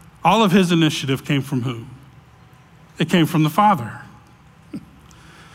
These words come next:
And I gotta tell you, that probably takes some of the pressure off. I wished I was more like that.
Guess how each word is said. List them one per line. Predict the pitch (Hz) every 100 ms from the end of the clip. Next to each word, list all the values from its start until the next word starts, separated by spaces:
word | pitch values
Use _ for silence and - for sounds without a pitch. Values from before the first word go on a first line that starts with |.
| - - - - - - - - - -
And | -
I | 233
gotta | 233 202
tell | - 233
you, | 180
that | 160 214
probably | 226 240 214
takes | - 170
some | 175 185
of |
the | 175
pressure | 175 196 180 156
off. | 127 113 147
I |
wished | 156 180 175
I | 180
was | 175
more | 170 185
like | 175 185 185
that. | 123